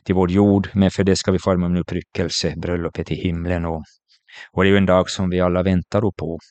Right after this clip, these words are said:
Och sen sist när jag nämnde om de här profeterna som har funnits i vår moderna tid, det finns ju något mycket böcker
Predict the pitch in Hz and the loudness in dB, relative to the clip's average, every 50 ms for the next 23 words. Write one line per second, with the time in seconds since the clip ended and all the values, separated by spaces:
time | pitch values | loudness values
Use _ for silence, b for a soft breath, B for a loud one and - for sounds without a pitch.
0 | _ _ _ _ _ _ B B B B B B B B B 110 107 - - 123 | _ _ _ _ _ _ B B B B B B B B B 0 2 4 4 4
1 | 131 131 131 120 107 - - 120 117 - - - 120 117 113 113 117 117 113 110 | 4 4 2 -2 -4 0 2 2 2 2 2 2 4 4 4 6 4 4 4 4
2 | 107 110 107 107 104 101 98 90 - - 104 104 101 95 95 98 92 95 92 - | 4 4 4 4 4 4 2 2 2 2 4 4 4 4 4 4 2 2 -2 -2
3 | _ _ _ - 170 139 - _ _ _ - 101 107 - - 104 101 104 95 - | _ _ _ -10 -10 -10 -10 _ _ _ -2 -2 -2 0 2 4 4 4 4 4
4 | 107 104 107 101 92 - 104 101 95 - - 101 101 98 - - 95 95 92 85 | 2 4 4 4 2 2 0 -2 -2 0 2 4 4 4 2 2 0 2 2 2
5 | 85 85 87 90 98 104 107 101 92 - 101 92 _ - 113 107 - 101 87 - | 2 2 2 4 4 4 4 2 0 -2 -4 -8 _ -4 -4 -2 -2 -2 -4 -4
6 | - 87 87 - - 85 - - 82 87 76 - - _ _ _ - - - | -6 -8 -10 -8 -10 -14 -12 -10 -10 -10 -10 -12 -12 _ _ _ -18 -16 -16